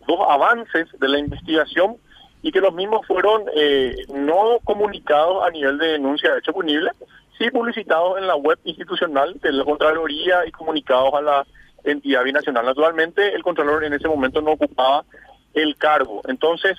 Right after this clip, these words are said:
eh, esa fue una pregunta y también le consultamos si propiamente este informe constituye una denuncia penal. Él señaló que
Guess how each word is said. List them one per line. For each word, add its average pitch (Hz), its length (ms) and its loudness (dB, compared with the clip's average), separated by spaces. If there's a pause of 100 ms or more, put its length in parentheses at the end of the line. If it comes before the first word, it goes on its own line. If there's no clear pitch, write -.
(120)
eh, 135 260 0
esa 165 220 0
fue 170 100 0
una 180 120 2
pregunta 190 540 -2
y 196 60 -10
también 165 400 -2
le 151 320 -4
consultamos 156 720 -2
si 151 220 -6 (400)
propiamente 175 800 0 (400)
este 202 440 -2
informe 170 760 -2
constituye 175 840 -2
una 156 340 0
denuncia 208 840 0 (100)
penal. 196 360 2
Él 156 160 -4
señaló 156 320 2
que 160 340 0